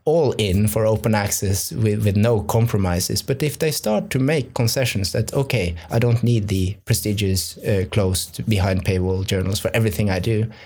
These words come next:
maybe I should have a proportion of what I do in gold open access, and the rest I should start to have green open access, or upload preprints or, or everything i-, at once." I mean, go preprint, go postprint, go, um,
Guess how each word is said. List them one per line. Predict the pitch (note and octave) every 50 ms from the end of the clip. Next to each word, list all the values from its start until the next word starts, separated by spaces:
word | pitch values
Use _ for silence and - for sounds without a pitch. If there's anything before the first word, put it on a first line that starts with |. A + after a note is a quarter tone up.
| - - -
maybe | C3 G#2+ G2 F#2+ G#2
I | G#2 G2+ G#2+
should | - - G#2+ G2+ F#2+ G2 - -
have | - F#2+ A#2 G#2 F#2+ F#2+ A2 -
a | - A#2+
proportion | - - B2 A#2 - E3 E3+ D3+ - - E2+ E2+ F2+
of | F2 F#2+ F2
what | F#2+ F#2+ F#2
I | F2 F2+
do | F2 F2+ G2+ F#2+ A2 G#2+ - - - - - -
in | - G#2 F#2+
gold | - A#2 A2+ G#2+ G#2
open | G#2 G2+ - A2+
access, | A#2+ B2 B2 - - G#2 G2+ -
and | G#2+ G#2 G2
the | G2+ G#2
rest | A#2 A#2+ A#2 - - -
I | G2
should | F#2 - - A2+ G#2+
start | - - - A#2+ A2+ A2
to | - G2
have | F2+ G#2 G2+ G2+ G2+
green | A#2 C#3+ D#3+ C3+ F#2
open | D#2+ E2 F2 - F#2
access, | F#2+ D#2+ F2 - - - F#2 - - -
or | - G2+ G2+ G2 G2+ G#2+ B2 - - -
upload | - A2+ A#2+ A#2+ B2 A#2 G#2+ G#2 G#2+
preprints | - D3+ D#3+ C#3+ - - G#2 D#2 E2 F#2+ - -
or, | - G2+ F2+
or | C#2+ D2 G#2 G2+
everything | A#2 C3 C#3+ B2 - - C#2 E2 E2 E2 - - - - _ - C4 -
i-, | A#2+ G2
at | - G2 -
once." | D#3+ F3+ E3+ G2 - G#2+ - - - - - _ _ _ - - - - - - - - -
I | A#2+
mean, | G#2 F2+ F#2 F#2+
go | - G#2 F#2
preprint, | F2 - - D3 C3 - - G2 E2+ F2
go | E2+ G2+ F#2+ F2
postprint, | F2 F2 F#2 C3 B2+ B2+ - - G#2+ F#2 F2+ - -
go, | - G2+ F#2 F2 F2+ F2+ F2+
um, | F#2 F#2+ G2 G2 G#2 A2